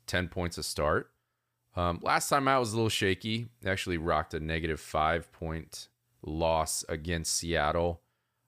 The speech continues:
Um, I don't know what happened to that. I wasn't watching. I don't know if there was some type of injury or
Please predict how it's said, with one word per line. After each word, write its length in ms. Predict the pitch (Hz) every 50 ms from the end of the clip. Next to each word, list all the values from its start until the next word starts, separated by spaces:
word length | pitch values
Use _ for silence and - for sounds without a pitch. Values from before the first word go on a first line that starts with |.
| _ -
Um, 640 | 82 82 78 76 76 73 73 73 76 76 73 71 - _ _ _ _ _ _ _ _ _ _ - -
I 100 | 104 131
don't 140 | 117 101
know 100 | 104 95
what 240 | 85 82 90 95 82
happened 380 | 80 80 78 80 - - 104 101
to 80 | 98
that. 260 | 98 101 101 104 101 -
I 100 | 90 85
wasn't 300 | 80 90 87 82 85 -
watching. 560 | - 78 80 80 82 85 - - 101 95 92
I 40 | 90
don't 140 | 87 - -
know 100 | 87 85
if 80 | 82 -
there 140 | - 80 76
was 100 | 73 -
some 260 | - - 95 92 90
type 240 | - - 87 82 80
of 120 | 78 71
injury 580 | 80 85 90 85 90 87 90 92 90 90 87 82
or 240 | 78 73 73 -